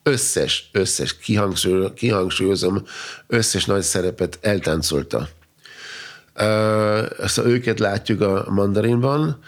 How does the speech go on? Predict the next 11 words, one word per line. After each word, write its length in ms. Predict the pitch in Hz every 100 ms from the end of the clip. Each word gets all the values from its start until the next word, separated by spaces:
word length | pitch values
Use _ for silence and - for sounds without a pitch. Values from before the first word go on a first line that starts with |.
| - - -
A 280 | _ 107 104
Mandarinban 520 | 107 127 113 107 104 104
látjuk, 400 | 107 113 104 95
mint 300 | 98 92 90
az 320 | 92 92 -
öreg 320 | 113 98 92 -
Gavalért, 680 | 107 98 98 92 85 87
ö, 200 | 101 92 90
Demcsák 480 | 104 131 117 92 90
Ottót, 360 | 78 - 90
a 200 | 85 90